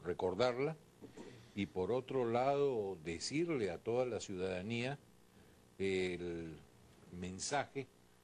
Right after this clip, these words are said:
de lo que hicieron los comandos y el agradecimiento de los rehenes, de los secuestrados,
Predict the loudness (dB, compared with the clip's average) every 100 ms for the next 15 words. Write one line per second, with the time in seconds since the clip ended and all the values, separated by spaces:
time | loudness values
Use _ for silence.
0 | -8 -4 -4 -4 -8 -4 -4 -4 -6 -8
1 | -4 -4 -4 -8 -12 -20 -20 -20 -20 -20
2 | -20 -6 -2 0 0 0 0 -2 -4 -6
3 | -4 -2 -2 -2 -4 -4 -10 -20 -10 -4
4 | -2 -2 -2 2 2 2 -2 -6 -6 -20
5 | -20 -20 -20 -12 -4 -2 -2 -4 -2 -2
6 | 2 2 2 0